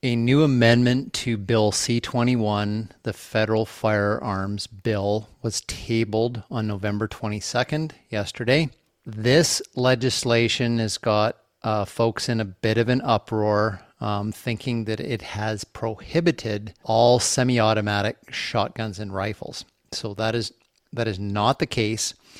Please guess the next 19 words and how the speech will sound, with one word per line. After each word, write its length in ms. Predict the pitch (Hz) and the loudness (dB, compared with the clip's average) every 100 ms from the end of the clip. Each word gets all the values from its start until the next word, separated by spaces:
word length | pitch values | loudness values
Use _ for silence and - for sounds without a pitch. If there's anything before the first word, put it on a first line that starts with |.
| - - | -20 -14
So 240 | - 113 | -6 -4
the 100 | 104 | -4
bill's 420 | 98 117 117 131 - | -4 0 0 0 -4
tabled. 640 | - 113 117 131 156 170 _ - | -8 -6 -4 -2 -2 -4 _ -12
It 100 | 87 | -6
hasn't 360 | 110 107 127 | -4 -4 -4
been 160 | 135 139 | -2 -4
passed 540 | - 127 113 95 - | -2 0 0 -2 -6
yet, 320 | 95 117 - _ _ - | -4 -4 -6 _ _ -14
but 500 | 104 113 123 110 - - - | 2 8 8 6 0 -16 -4
it 160 | 117 | -4
is 360 | - 117 120 143 | -2 -2 -2 0
a 180 | 143 143 | 0 0
bill 720 | 117 113 104 104 104 113 _ _ | -2 -2 0 0 -2 -4 _ _
that 140 | 123 110 | -4 -2
is 160 | 107 | -2
addressing 920 | 110 95 110 110 117 - 123 127 127 - | -4 -4 2 4 4 2 0 0 -2 -6
the 80 | - | -10
prohibition 1300 | - - 120 127 120 123 123 120 - 113 104 107 | -10 -4 0 2 0 0 2 2 0 -4 -4 -6